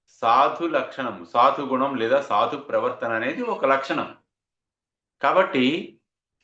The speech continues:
సాధుత్వము అనేటటువంటి లక్షణము కలిగినటువంటి పతివ్రతలలో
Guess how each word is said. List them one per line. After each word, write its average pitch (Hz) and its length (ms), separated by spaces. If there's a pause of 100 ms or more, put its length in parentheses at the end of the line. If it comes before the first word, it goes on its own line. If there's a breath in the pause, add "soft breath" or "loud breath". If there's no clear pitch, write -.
(1000)
సాధుత్వము 175 1120
అనేటటువంటి 165 880
లక్షణము 180 560
కలిగినటువంటి 156 1080 (420)
పతివ్రతలలో 160 1300